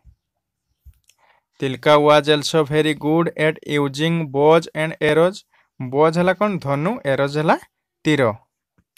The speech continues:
There was none in his area who could surpass him at shooting arrows from a bow। ଏରିଆ ହେଲା ଅଞ୍ଚଳରେ, ସର୍ପାସ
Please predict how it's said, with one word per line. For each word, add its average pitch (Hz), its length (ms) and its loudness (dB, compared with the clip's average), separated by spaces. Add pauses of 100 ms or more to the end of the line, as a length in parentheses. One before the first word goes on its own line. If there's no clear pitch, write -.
(1040)
There 151 360 6
was 208 320 4
none 165 420 2
in 151 200 -4
his 151 340 -6
area 135 460 0 (920)
who 240 200 -4
could 247 280 -4
surpass 175 680 2
him 180 280 -4
at 170 200 -2
shooting 160 600 -6
arrows 131 360 -2
from 117 340 -8
a 175 120 -6
bow। 107 260 -12 (840)
ଏରିଆ 170 280 4
ହେଲା 202 200 2 (140)
ଅଞ୍ଚଳରେ, 202 560 4 (1080)
ସର୍ପାସ - 420 2